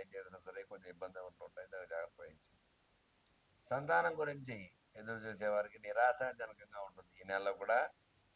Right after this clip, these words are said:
ప్రతికూలతలు ఎక్కువ ఉన్నాయి, అనుకూలతల కంటే కూడా కొంచెం జాగ్రత్త వహించాలి. అట్లాగే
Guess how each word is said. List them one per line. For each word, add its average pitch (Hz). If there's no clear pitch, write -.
ప్రతికూలతలు 139
ఎక్కువ 120
ఉన్నాయి, 110
అనుకూలతల 107
కంటే 98
కూడా 92
కొంచెం 101
జాగ్రత్త 98
వహించాలి. 90
అట్లాగే 113